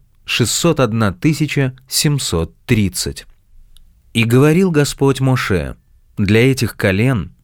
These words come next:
нужно разделить землю в удел по числу людей в каждом колене. Где людей больше,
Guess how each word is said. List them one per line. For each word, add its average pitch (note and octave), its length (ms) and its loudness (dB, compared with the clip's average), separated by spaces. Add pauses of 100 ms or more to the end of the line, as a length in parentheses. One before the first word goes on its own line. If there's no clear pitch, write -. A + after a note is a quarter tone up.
(100)
нужно C#3 420 2
разделить B2+ 540 0
землю A#2+ 420 2
в G2 80 -4
удел A#2+ 480 -2 (160)
по C3+ 120 0
числу C#3 360 0
людей G2 400 2
в - 120 -10
каждом G2 440 0
колене. A#2+ 560 0 (880)
Где G#2 260 2
людей G#2+ 280 2
больше, F2 520 -2